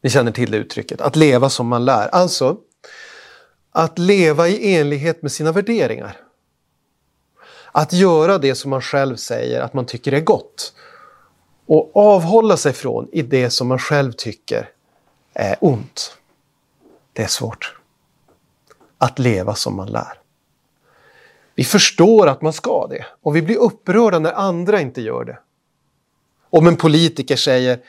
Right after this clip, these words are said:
"Det är viktigt att betala skatt för att samhället ska ha råd med att ta hand om de sjuka och svaga."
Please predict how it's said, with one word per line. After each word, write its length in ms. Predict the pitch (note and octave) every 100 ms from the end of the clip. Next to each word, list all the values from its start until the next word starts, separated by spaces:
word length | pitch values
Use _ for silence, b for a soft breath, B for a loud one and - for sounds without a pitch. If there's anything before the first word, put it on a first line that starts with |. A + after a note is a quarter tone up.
| b b
"Det 100 | -
är 60 | C#3
viktigt 400 | E3 F3 E3 D3
att 80 | D3
betala 380 | D3+ C#3 C#3 D3
skatt 460 | - F#3 - -
för 120 | -
att 120 | C#3+ -
samhället 720 | - F#3 C#3 B2+ E3+ E3 D3
ska 140 | -
ha 180 | C3+ E3+
råd 420 | E3+ G#3 B2+ A2 B B B B -
med 80 | E3+
att 80 |
ta 60 | -
hand 360 | C#3 F#3+ F3+ C#3+
om 60 |
de 100 | D3
sjuka 380 | - F#3 C#3 E3+
och 60 | D#3
svaga." 520 | F3+ D#3+ D#3+ F3+